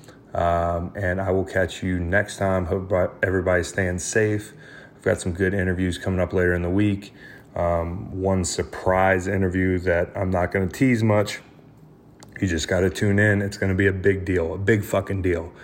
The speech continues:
This interview, I don't wanna get your hopes up, but get 'em up. Um, and then I've got Joe Barksdale as well.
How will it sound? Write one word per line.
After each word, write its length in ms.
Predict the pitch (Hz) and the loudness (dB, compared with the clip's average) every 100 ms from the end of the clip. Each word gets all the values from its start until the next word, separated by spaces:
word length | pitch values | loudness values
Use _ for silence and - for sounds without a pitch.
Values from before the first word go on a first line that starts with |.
| - - - | -18 -18 -4
This 240 | - 107 113 | 2 2 2
interview, 580 | 113 110 117 113 113 - - - - - | 2 4 4 4 2 -6 -18 -20 -10 -2
I 60 | |
don't 140 | 95 101 | 2 4
wanna 220 | 101 98 104 | 4 0 -4
get 240 | 104 98 - | 0 2 2
your 80 | |
hopes 280 | 101 98 - | 2 2 2
up, 220 | 95 92 | 0 0
but 380 | - 90 - - | -2 -4 -8 -6
get 180 | - 90 | 0 0
'em 120 | 87 | 0
up. 240 | 80 80 - - - - - - | -2 -6 -14 -20 -20 -20 -20 -6
Um, 440 | 101 90 85 85 92 - | 0 2 0 -2 -8 -4
and 160 | - 98 | 0 2
then 160 | 95 95 | 2 2
I've 160 | 90 | 0
got 160 | 95 90 | 0 2
Joe 200 | 98 92 | 2 2
Barksdale 560 | 92 95 90 95 87 | 4 2 2 0 2
as 140 | 85 90 | 0 2
well. 340 | 98 82 80 | 2 2 -2